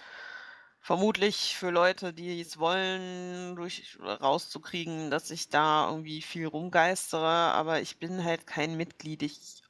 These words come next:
hoffe mal, dass das jetzt keine schwerwiegenden Konsequenzen hat, aber das ist halt letztendlich der Grund dafür.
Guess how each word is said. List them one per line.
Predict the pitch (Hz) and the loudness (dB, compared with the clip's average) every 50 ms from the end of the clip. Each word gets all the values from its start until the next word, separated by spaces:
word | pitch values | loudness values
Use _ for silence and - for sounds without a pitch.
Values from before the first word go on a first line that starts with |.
| - | -14
hoffe | - - - - 180 185 190 - 202 175 | -10 -2 6 8 8 8 8 6 -4 -6
mal, | 170 170 170 165 165 165 165 | -2 -2 -2 -2 -2 -2 -2
dass | 160 160 - - | -4 -4 -4 -4
das | 160 165 - - | -8 -6 -4 -2
jetzt | 160 160 - - | -2 -2 -4 -6
keine | - - 170 170 165 165 | -4 -2 -2 -2 -2 -2
schwerwiegenden | 170 - - 156 156 170 170 156 151 160 156 151 156 160 160 | -4 -2 0 2 4 4 4 2 0 -4 -4 -4 -6 -6 -6
Konsequenzen | - - 156 151 147 151 151 - - 147 151 151 147 - 139 143 139 | -4 -4 -4 -4 -4 -6 -6 -4 -4 -2 -2 -4 -6 -8 -10 -6 -2
hat, | - 147 147 - - - | 0 0 0 -2 -4 -6
aber | - 147 147 151 151 151 | -4 -2 0 2 2 2
das | - 135 - - | 2 2 0 -2
ist | - - - | -6 -2 2
halt | 151 147 147 - - | 4 4 4 4 2
letztendlich | 147 - - - - - - - - | -2 -2 -4 -8 -10 -8 -4 -2 0
der | 131 135 | 0 -2
Grund | - - - 139 143 - | -2 0 -2 -2 -2 -4
dafür. | - - - 110 - - - | -8 -10 -8 -6 -6 -6 -6